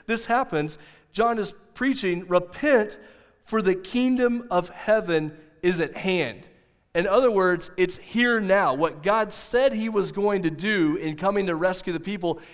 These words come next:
he is doing right now. It has come. There's no waiting. It's here right now. Verse three, "For this is he who was spoken of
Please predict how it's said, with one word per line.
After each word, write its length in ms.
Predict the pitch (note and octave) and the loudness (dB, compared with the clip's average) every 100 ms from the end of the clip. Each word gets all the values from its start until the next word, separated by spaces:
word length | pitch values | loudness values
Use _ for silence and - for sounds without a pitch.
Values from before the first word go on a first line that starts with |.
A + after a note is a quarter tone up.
| - | -14
he 200 | - A#3+ | -2 2
is 160 | A3+ E3+ | 2 0
doing 300 | A3+ B3 G3+ | 0 2 2
right 280 | G3 G#3 F#3+ | 2 0 0
now. 260 | G3+ F#3+ | 0 0
It 200 | C#3+ G#3 | 0 0
has 160 | G#3+ E3 | -2 -6
come. 480 | - - A#3 F#3 D3 | -10 -4 0 0 2
There's 240 | G3 G3 | -2 -2
no 200 | G3 A3 | 0 2
waiting. 440 | G3+ G3 F#3+ E3+ D#3+ | 2 0 -2 -2 -6
It's 120 | - | -2
here 160 | G3 | 0
right 220 | F#3 E3+ D#3 | 2 0 0
now. 300 | F#3 C#3+ A2+ - - _ _ _ - | 0 -2 -4 -14 -20 _ _ _ 0
Verse 280 | G3 G3 - | 0 0 -6
three, 480 | B3 C4 G3 D3+ - - - _ _ _ _ | -4 -2 0 -2 -6 -20 -20 _ _ _ _
"For 240 | G3+ F#3+ | 2 2
this 500 | D#3+ F#3+ C#4 C#4+ - | 2 -2 -2 -4 -8
is 280 | - G3+ - | -8 -8 -8
he 320 | - A3+ A3+ | -6 -2 -2
who 160 | F#3 G3 | -2 -2
was 180 | E3 E3 | -4 -4
spoken 500 | - G#3+ A3 G3+ D#3+ | 0 2 2 2 2
of 360 | C#3+ C#3+ D3 | 2 0 -4